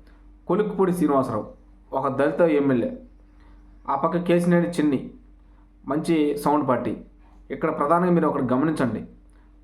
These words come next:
కొలుక్కుపూడి శ్రీనివాసరావు కరుడుగట్టిన టీడీపీ, పక్కా చంద్రబాబు గారి తాలూకా.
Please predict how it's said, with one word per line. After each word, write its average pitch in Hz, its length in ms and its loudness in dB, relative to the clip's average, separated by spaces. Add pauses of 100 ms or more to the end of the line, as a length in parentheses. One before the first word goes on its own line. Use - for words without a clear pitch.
కొలుక్కుపూడి 190 580 0
శ్రీనివాసరావు 135 600 -2 (680)
కరుడుగట్టిన 175 680 2
టీడీపీ, 131 500 -2 (840)
పక్కా 185 480 -2
చంద్రబాబు 156 360 2
గారి 151 120 0
తాలూకా. 123 440 -2